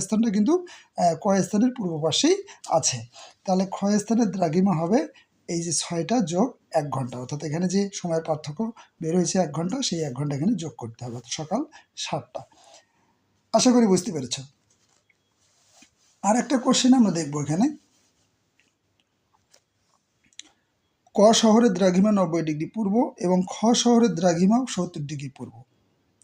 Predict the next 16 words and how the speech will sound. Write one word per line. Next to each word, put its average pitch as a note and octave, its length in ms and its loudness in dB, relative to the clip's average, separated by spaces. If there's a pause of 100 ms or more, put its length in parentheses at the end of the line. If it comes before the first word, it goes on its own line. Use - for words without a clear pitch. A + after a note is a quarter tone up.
(640)
এখানে A3+ 300 4
কিন্তু A#3+ 240 4
দ্রাঘিমার G3 460 2
পার্থক্য E3 320 -4 (100)
কত? B2+ 120 -8 (1200)
ক - 60 -2 (140)
শহরের A#3 480 4
স্থানীয় A3+ 340 4
সময় A3+ 300 4
সকাল G3 400 0 (200)
এগারোটা G3+ 320 2
বিশ A3+ 240 0
মিনিট A3 200 4
হলে A3 180 0 (120)
খ G#3 200 0
শহরের F#3+ 420 2